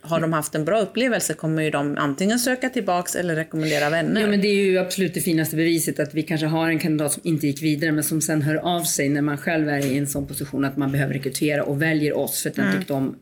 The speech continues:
Speaker 2: processen eller hur vi bemötte. Eller som jag sa tidigare, en del tyckte det var så bra att jag fick visa vad jag gick för, jag fick göra
Speaker 1: Mm.
Speaker 2: arbetsprov.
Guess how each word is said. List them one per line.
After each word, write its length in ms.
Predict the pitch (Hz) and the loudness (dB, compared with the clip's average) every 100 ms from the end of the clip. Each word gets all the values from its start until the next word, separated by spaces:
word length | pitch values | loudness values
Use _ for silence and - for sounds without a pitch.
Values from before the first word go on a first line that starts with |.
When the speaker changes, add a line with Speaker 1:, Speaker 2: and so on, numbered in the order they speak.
| _ | _
Speaker 2:
processen 520 | 151 139 147 139 147 147 | -2 0 0 -2 0 0
eller 120 | 143 | 2
hur 140 | 143 | 0
vi 120 | 143 | 0
bemötte. 680 | 139 143 160 - - 131 135 135 - - - - | 0 0 0 -2 -6 -4 -4 -4 -12 -12 -14 -4
Eller 300 | 156 151 147 - | 0 0 0 -4
som 260 | - 151 | -2 0
jag 220 | 135 135 - | 0 -4 -6
sa 200 | 160 139 | -4 -2
tidigare, 300 | 147 135 143 | 0 0 0
en 60 | |
del 140 | 147 143 | 0 -2
tyckte 200 | 143 156 | -6 -6
det 20 | |
var 60 | |
så 120 | 139 139 | -6 -4
bra 260 | 151 143 | -2 -2
att 100 | 139 135 | -2 -2
jag 160 | 151 | -4
fick 160 | 147 - | -4 -4
visa 220 | 151 - | -2 0
vad 100 | 143 | 0
jag 60 | 139 | 0
gick 220 | 147 147 | 0 -2
för, 80 | 139 | -6
jag 120 | - | -6
fick 160 | 151 156 | -6 -2
göra 160 | 147 | -2
Speaker 1:
Mm. 180 | 147 160 | 0 0
Speaker 2:
arbetsprov. 600 | 180 175 - 151 143 139 | 0 -2 -2 0 0 -2